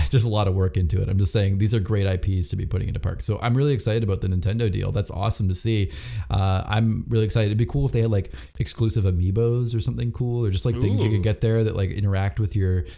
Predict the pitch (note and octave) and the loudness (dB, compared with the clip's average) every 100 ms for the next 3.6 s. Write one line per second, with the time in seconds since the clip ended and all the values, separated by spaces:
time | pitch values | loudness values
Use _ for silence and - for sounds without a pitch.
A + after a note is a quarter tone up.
0 | _ G#2 D#2+ - G2 G2 - G2+ F#2+ G2+ | _ -2 -2 0 -2 -2 -4 -2 0 -2
1 | - A#2 A2+ G2 A2 G#2 F#2 F2 - - | -2 -4 -4 -4 -2 0 0 -2 -6 0
2 | C#3+ - G#2 E2+ - _ - G#2 F#2+ F2 | 0 2 0 -2 -4 _ -2 -2 0 0
3 | F2+ F#2 - F2 F2 | -2 -4 -4 -4 -4